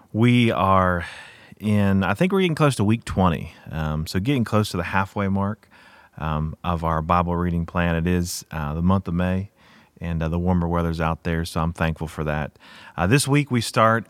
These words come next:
a new study in the book of Joshua. Um, so that's where we'll be for the next three weeks, um, until we get to June. And then June, we'll start another one-week special reading on,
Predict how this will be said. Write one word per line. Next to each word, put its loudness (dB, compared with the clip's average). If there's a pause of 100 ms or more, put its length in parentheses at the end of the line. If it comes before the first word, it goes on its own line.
a 0 (140)
new 4
study -2
in -4
the -8
book -2
of -6
Joshua. -2 (540)
Um, -4
so 0
that's 4
where 0
we'll 2
be 2
for -6
the 0
next -4
three 0
weeks, -2
um, -8
until -2
we 0
get -6
to -4
June. 4 (340)
And -4
then 2
June, 4
we'll 2
start 2
another 0 (220)
one-week -2
special -6
reading 0
on, -2